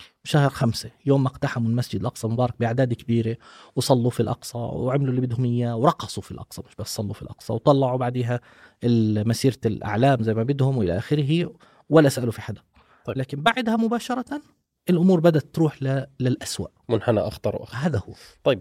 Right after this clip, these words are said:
Speaker 2: دكتور.
Speaker 1: عكس ألفين وواحد، ألفين وواحد وعشرين.
Speaker 2: أيوة، ما أنا جايك على هاي النقطة. في مايو ألفين وواحد وعشرين
Speaker 1: نعم.
Speaker 2: صارت معركة سيف القدس.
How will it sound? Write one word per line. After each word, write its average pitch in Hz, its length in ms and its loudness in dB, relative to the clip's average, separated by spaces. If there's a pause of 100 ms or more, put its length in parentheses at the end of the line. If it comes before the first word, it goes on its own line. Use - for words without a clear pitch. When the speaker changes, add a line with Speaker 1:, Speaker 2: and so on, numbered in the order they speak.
(160)
Speaker 2:
دكتور. - 540 -2
Speaker 1:
عكس - 280 0
ألفين 151 240 2
وواحد، 131 180 -4
ألفين 120 340 -2
وواحد 104 180 -4
وعشرين. - 360 -12
Speaker 2:
أيوة، 95 240 -4
ما 107 120 -2
أنا 127 220 6
جايك 123 300 4
على 107 140 4
هاي 107 100 2
النقطة. 95 440 -4 (540)
في - 160 -8
مايو 123 380 4
ألفين 110 340 -2
وواحد 101 260 -2
وعشرين 92 400 -8 (280)
Speaker 1:
نعم. - 120 -20 (580)
Speaker 2:
صارت 113 360 4
معركة 101 320 0
سيف 95 260 -4
القدس. - 460 -10